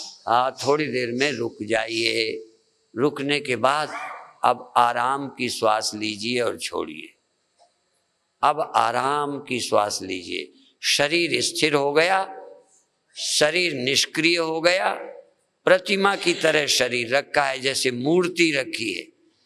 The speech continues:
पर इस मूर्ति में भीतर श्वास चलती है, प्राण प्रतिष्ठा है। प्रतिमा में भी प्राण प्रतिष्ठा,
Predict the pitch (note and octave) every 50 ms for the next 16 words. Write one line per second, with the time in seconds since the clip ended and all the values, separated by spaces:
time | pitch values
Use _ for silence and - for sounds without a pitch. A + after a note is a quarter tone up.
0 | _ _ _ _ _ _ - - G3 G3+ G3+ G3 D#3 - D#3 D3+ D3 D3+ D3 C3
1 | - D3 D#3+ E3 E3 D#3+ C#3+ B2 G#2+ G#2+ A#2 A#2+ - D#3 D3+ C3+ A2+ - A2+ G#2+
2 | A2+ C#3 C#3+ C3+ - - B2+ A#2 A2+ - - B2+ A#2 A2 G#2+ - - - A2+ A2+
3 | C#3+ F3 F#3 F#3 F3 - - C#3 C3+ - - B2+ A2+ - - - - G2+ F2 -
4 | D2 D#2 - - _ _ _ _ _ _ _ _ _ _ _ _ _ _ _ _
5 | _ - D#3 D3+ C#3+ D3 E3 D#3+ E3+ F3+ G3 G3+ G3 G3 G3+ F#3+ G3 G3 F#3+ G3
6 | - F3 E3+ E3+ F3 D#3 - E3 D#3 C#3+ - D3+ D3 B2+ - - F#3 G3